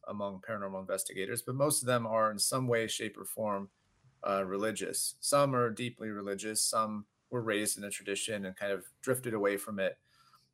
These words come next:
Um, and for some, actually, the investigation itself brings them back to some sort of spirituality that they were largely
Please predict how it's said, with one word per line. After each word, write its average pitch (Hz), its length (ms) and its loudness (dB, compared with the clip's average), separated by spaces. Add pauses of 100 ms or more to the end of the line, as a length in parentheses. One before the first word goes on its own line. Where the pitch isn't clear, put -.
(140)
Um, 98 320 0
and 87 100 -12
for - 120 -6
some, 151 340 6
actually, 117 380 2
the 107 120 -4
investigation 107 720 0
itself 120 540 4
brings 101 260 -6
them 98 160 -8
back 107 320 0
to - 80 -4
some 98 200 -2
sort 98 200 -6
of 92 60 -6
spirituality 90 680 0
that 90 140 -4
they 95 80 -8
were 92 180 -8
largely 95 480 -2